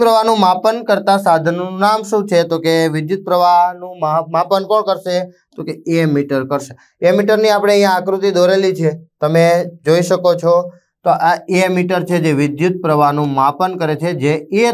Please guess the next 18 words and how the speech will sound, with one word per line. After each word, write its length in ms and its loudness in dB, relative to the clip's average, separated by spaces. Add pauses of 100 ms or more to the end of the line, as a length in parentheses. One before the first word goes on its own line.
દર્શાવીને 560 2
એના 180 0
પર 140 0
રાઉન્ડ 320 0
કરવામાં 400 2
આવે. 160 2 (420)
ધન 380 0
બાજુનો 360 0 (100)
છેડો 240 0 (120)
છે 140 0 (460)
એ 40 4 (140)
ધન 260 4
દર્શાવવામાં 560 2
આવે 140 2 (100)
અને 220 2
ઋણ 160 2 (100)
બાજુનો 320 0 (100)
છેડો 240 -4